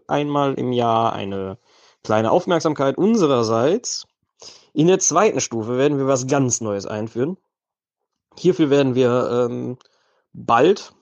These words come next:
hoffentlich ab Mai, einen, äh, Discord-Server errichten.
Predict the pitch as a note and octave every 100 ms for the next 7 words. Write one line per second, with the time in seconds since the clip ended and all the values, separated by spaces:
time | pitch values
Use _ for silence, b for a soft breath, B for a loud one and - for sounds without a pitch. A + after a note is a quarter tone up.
0 | _ _ _ _ - A2+ G#2+ - A2 -
1 | A2 C#3+ G3 _ b b b b - B2+
2 | C#3+ D3+ D#3 D3+ C#3 D3+ D3 C3+ - G#3+
3 | - B2+ B2+ A#2 A2 G2+ F2+ D#2 - A2
4 | - F#3